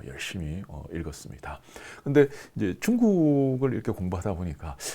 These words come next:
도대체 우리나라는 뭘 했냐? <laughs> 한국은. 그래서 이제 한국에 대해서 이제 관심을 또 가지게 되었죠. 근데 한국 하니까 이제 우리나라 전통주가 있죠. 전통주. 그래서 이제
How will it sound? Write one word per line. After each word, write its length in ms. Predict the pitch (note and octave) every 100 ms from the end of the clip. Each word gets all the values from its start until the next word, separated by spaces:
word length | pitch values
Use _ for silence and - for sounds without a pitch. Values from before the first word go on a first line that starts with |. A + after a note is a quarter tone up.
| -
도대체 320 | - - - -
우리나라는 640 | D3 F3+ G3 F3+ B2+ G2
뭘 240 | F2 G#2+
했냐? 260 | D3 F#3 B2+
<laughs> 540 | F2 G2+ A#2 - -
한국은. 1080 | - - G3 D3 - - D#5 - E2 G2 G#2+ - - - C3+
그래서 280 | - G#2+ G#2
이제 240 | E2 D#2 - - -
한국에 320 | A3+ G#3 D3+
대해서 280 | G2+ F2+ F#2
이제 80 | -
관심을 580 | - D2+ - G2+ E2 -
또 260 | D2+ C#2+
가지게 300 | - E2+ E2
되었죠. 480 | D2 D2+ C#2 - -
근데 480 | - G2+ - - -
한국 360 | A#2 A3+ G#3 -
하니까 380 | B2+ - D3 - - - -
이제 300 | D#2+ D2+ C#2
우리나라 320 | F2 F#2+ F#2
전통주가 720 | E2+ F#2 F#2+ - D3 C#3 C#3+
있죠. 300 | C#2+ - D2+ - _ _
전통주. 600 | - C2+ C2+ D#2+ D2 E2 - G#2 - - -
그래서 220 | F#2 E2
이제 160 | E2+